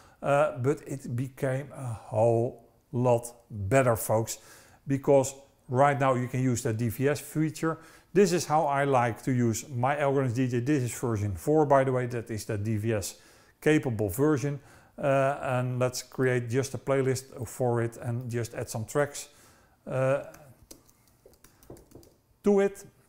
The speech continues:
And then, uh, let's see what I can do with my tools with it, because that is usually the most interesting part about it. So let's add that up.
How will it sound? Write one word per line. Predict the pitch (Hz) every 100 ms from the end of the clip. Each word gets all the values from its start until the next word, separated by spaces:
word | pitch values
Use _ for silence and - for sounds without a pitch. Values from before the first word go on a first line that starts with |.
| - 208
And | 175 135
then, | 131 127 139 - -
uh, | 131 131
let's | 131 127
see | - 151
what | 143 123 127 143
I | 139
can | - 127
do | 135
with | 131 113 131
my | 117 117
tools | - 208 175 -
with | 127
it, | 131 147
because | 135 - 147 135
that | 202
is | 196 135 -
usually | 156 175 135 139
the | 123
most | 123 117
interesting | 123 110 120 101 110
part | - 107 98 - _ _ _ _ _ _ _ 185
about | 117 107 107
it. | 123
So | 127 123 123 123 - _ _ _ - - _ _ _ _ _ _ -
let's | 117 -
add | 135
that | 120 113
up. | 156 160 -